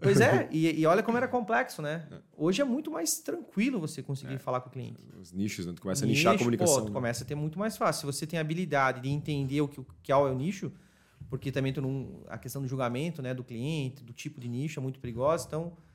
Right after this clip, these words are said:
Speaker 1: é o que o
Speaker 2: Hum.
Speaker 1: cara tá te falando da maneira direta que ele fala, não é a tua interpretação sobre ele.
Speaker 2: Hum.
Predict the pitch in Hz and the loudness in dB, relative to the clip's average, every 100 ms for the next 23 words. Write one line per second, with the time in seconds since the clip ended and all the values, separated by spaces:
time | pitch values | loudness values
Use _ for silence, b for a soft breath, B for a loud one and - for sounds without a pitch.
0 | b b b 135 143 151 180 - 185 226 | b b b 2 4 4 0 4 4 4
1 | 240 - 269 196 175 247 330 381 - 170 | 0 0 4 6 6 4 0 -6 -4 0
2 | 175 175 214 196 175 196 302 302 233 170 | 2 2 2 4 4 4 2 0 2 4
3 | 139 139 139 175 196 196 202 190 196 190 | 4 2 2 2 2 2 0 -2 -4 -2
4 | 185 185 180 104 107 110 107 | -2 -4 -2 0 2 0 0